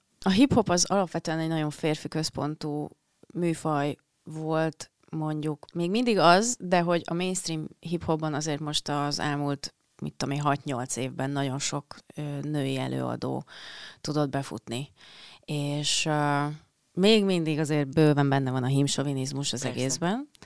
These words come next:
Speaker 1: De hogy ezek az előadók, akik ma sikeresek a, a hip-hopban, vagy a, a, az azt övező műfajokban, akár trap, akár tényleg ilyen R and B-s, ö, dolgokat nézünk,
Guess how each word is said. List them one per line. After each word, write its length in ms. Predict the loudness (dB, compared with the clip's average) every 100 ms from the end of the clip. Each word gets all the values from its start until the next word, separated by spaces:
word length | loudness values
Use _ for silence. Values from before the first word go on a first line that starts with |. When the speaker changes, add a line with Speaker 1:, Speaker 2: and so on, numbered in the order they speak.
| -18 -16 -16 -18 -20 -20 -20 _ _ -20 -20 -2
Speaker 1:
De 120 | 4
hogy 240 | 6 6 4
ezek 340 | 4 2 2
az 200 | 2 2
előadók, 560 | 2 2 0 0 -4 -6
akik 280 | -6 -8 -4
ma 260 | -4 -2
sikeresek 880 | -4 -6 -6 -4 -4 -2 -2 -4 -4
a, 280 | -2 0 0 -2 -8 -18 -18 -20 -20 -20 -10
a 80 | -6
hip-hopban, 680 | -4 -2 0 0 0 0
vagy 160 | 0 2
a, 160 | 0 0
a, 280 | -6 -12 -10
az 380 | -12 -4 2 6
azt 260 | 6 4 0
övező 300 | 0 0 2
műfajokban, 800 | 2 2 0 0 -2 -6 -6 -4 -4
akár 340 | -4 -4 -6
trap, 340 | -4 -2 -2 -2
akár 580 | -6 -4 -4 -2 -4 -8
tényleg 340 | -10 -8 -8 -8
ilyen 440 | -8 -8 -8 -6
R 40 |
and 240 | -8 -8 -6
B-s, 300 | -4 -4 -4
ö, 60 | -6 -4 -6 -10 _ -8
dolgokat 500 | -2 0 0 -2 0
nézünk, 420 | 0 0 0